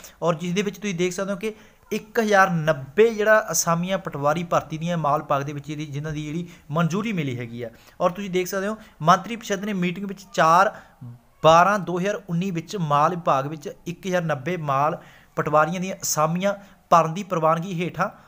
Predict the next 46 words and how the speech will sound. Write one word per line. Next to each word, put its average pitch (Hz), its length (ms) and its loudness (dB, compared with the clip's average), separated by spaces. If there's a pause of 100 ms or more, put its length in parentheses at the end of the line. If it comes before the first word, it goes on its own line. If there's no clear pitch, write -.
(220)
ਲਿਖੇ 170 240 -2
ਅਨੁਸਾਰ 185 240 -2
ਦਿੱਤੀ 175 320 -6
ਗਈ 123 200 -8
ਹੈ, 113 180 -12
ਠੀਕ 185 180 -12
ਹੈ। 190 40 -2
ਤੁਸੀਂ 180 180 -6
ਦੇਖ 170 160 -4
ਸਕਦੇ 185 140 -8
ਹੋ 233 100 -4 (840)
ਇਸ 165 100 -2
ਦੇ 220 80 -2
ਵਿੱਚ 185 160 -6
ਜਿਹੜਾ 208 140 0
ਕੁਝ 214 200 -2
ਹੋਰ 180 320 -2
ਅਸਾਮੀਆਂ 185 360 0
ਨਾਲ 180 200 2
ਦੋ 160 340 -4
ਸੌ 220 240 -6 (500)
ਪੰਜਾਹ 196 340 4
ਨਹਿਰੀ 196 380 -2
ਪਟਵਾਰੀ 185 460 0
ਵੀ 196 100 -8
ਸ਼ਾਮਲ 175 280 -2
ਕਰਨ 165 220 -2
ਦੀ 175 80 -6
ਗੱਲ 160 200 0
ਕੀਤੀ 170 360 -8
ਗਈ 170 180 -4
ਹੈ, 226 80 -2 (300)
ਠੀਕ 175 140 -6
ਹੈ। 208 60 6
ਬਿਲਕੁਲ 214 460 -2
ਅਫੀਸ਼ੀਅਲ 196 400 -4
ਨੋਟੀਫਿਕੇਸ਼ਨ 190 440 -4
ਹੈਗਾ, 190 100 0
ਤੁਸੀਂ 180 180 -8
ਦੇਖ 165 180 -2
ਸਕਦੇ 180 200 -4
ਹੋ 185 40 -6
ਇੱਥੇ 180 160 -8
ਜਿਹੜਾ 185 160 -2
ਸਾਈਨ 175 500 -2
ਜਿਹੜੇ 175 220 -4